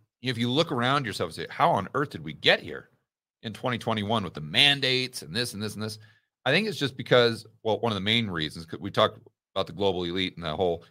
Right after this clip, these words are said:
influence on the useful idiots. But I think a lot of these politicians are in that category of useful idiots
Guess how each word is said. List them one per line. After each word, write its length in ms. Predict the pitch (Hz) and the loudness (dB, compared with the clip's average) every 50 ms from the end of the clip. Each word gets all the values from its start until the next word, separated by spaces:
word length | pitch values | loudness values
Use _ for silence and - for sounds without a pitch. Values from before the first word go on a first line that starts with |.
| _ _ - | _ _ -6
influence 680 | 127 131 131 127 - - 110 101 85 85 - - - - | -4 -4 -4 -4 -4 -2 -2 -2 -2 -2 -4 -8 -8 -6
on 100 | 98 101 | -4 -4
the 80 | 95 92 | -2 -2
useful 400 | 92 98 104 - - - 76 - - | -2 -2 -2 -4 -4 -6 -8 -4 -2
idiots. 480 | 104 110 104 78 71 71 - - - - _ _ _ _ _ _ _ _ _ | -2 0 0 -2 -4 -4 -8 -10 -14 -14 _ _ _ _ _ _ _ _ _
But 100 | - 127 | 2 4
I 60 | 135 | 4
think 140 | 139 160 156 | 4 4 4
a 60 | 147 | 4
lot 160 | 127 135 135 131 | 4 6 6 4
of 40 | |
these 160 | 135 127 113 117 | 4 2 0 0
politicians 840 | 113 - 127 117 107 - - 147 147 143 - 110 98 98 92 - - _ _ | 0 4 4 4 4 4 2 -2 -2 -2 -2 -4 -4 -4 -6 -10 -14 _ _
are 160 | 107 110 110 - | -2 -2 -2 -2
in 180 | - 127 127 120 | -2 -2 -2 0
that 220 | 117 110 117 113 | 0 0 -2 0
category 540 | - - 127 131 127 120 95 95 90 98 - - | 2 4 4 4 4 4 2 0 2 0 0 -2
of 100 | 95 85 | -4 -6
useful 520 | 90 98 120 131 127 - - 101 - - - | -2 0 0 0 0 -2 -4 -4 -4 -2 0
idiots 560 | 135 160 165 110 - - - - - - | 0 0 2 0 -2 -4 -6 -10 -14 -14